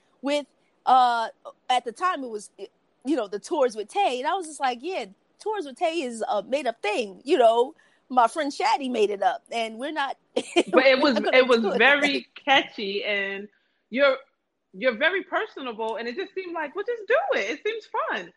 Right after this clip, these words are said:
Speaker 2: I know,
Speaker 1: <laughs>
Speaker 2: I know I'm saying just do it. I don't, I didn't have a plan to execute it, nothing.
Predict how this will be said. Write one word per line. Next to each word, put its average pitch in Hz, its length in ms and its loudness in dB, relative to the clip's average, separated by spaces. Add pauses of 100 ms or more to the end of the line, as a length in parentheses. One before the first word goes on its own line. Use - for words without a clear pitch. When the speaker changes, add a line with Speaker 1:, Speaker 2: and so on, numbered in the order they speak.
Speaker 2:
I 254 160 0
know, 330 500 0
Speaker 1:
<laughs> - 640 -18
Speaker 2:
I 247 160 2
know 339 240 -2
I'm 349 80 -8
saying 277 220 -6
just 202 180 -14
do 240 200 -8
it. 185 140 -4
I 202 80 -2
don't, 233 240 -6
I 196 140 -6
didn't 214 160 -8
have 202 160 -8
a 180 60 -8
plan 240 420 -10
to - 120 -8
execute 240 580 -4
it, 240 180 0
nothing. 226 360 4